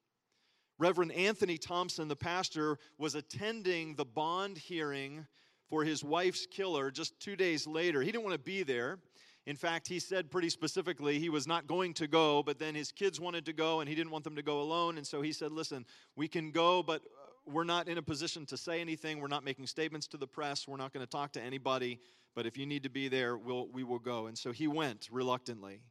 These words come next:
And he sat with his head in his hands, and he began, uh, as he was just being quiet, uh, he distinctly heard the voice of the Lord saying to him,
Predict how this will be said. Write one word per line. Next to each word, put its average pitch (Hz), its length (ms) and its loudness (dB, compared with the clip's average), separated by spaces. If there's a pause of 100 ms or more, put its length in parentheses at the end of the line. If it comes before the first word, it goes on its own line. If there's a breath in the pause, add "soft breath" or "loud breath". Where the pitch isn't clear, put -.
(680 soft breath)
And 131 80 -4
he 143 60 0
sat 190 260 2
with 185 80 4
his 170 140 4
head 185 180 2
in 180 80 2
his 165 160 -2
hands, 160 360 -2
and 147 100 -2
he 165 120 -4
began, 175 600 0
uh, 143 180 0
as 143 180 0
he 165 100 0
was 156 160 2
just 151 260 -2
being 165 220 -4
quiet, 170 640 -2 (800 soft breath)
uh, 139 160 2
he 151 180 -8
distinctly 196 800 -4
heard 165 500 -2
the 143 100 -4
voice 151 560 -4
of 131 180 -6
the 135 100 -2
Lord 143 360 0
saying 160 400 -6
to 151 140 -6
him, 135 560 -2